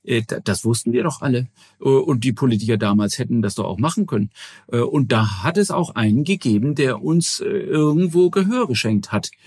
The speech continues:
Das muss man ganz klar so sagen. Also, die Schröderschen Reformen, und zwar auch die Rentenreform unter Schröder in der Agenda zwanzig zehn,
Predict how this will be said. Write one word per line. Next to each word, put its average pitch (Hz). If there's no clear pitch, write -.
Das 110
muss 117
man 113
ganz 113
klar 160
so 180
sagen. 175
Also, 113
die 117
Schröderschen 202
Reformen, 110
und 139
zwar -
auch 131
die 185
Rentenreform 117
unter 107
Schröder 104
in 104
der 104
Agenda 101
zwanzig 101
zehn, 101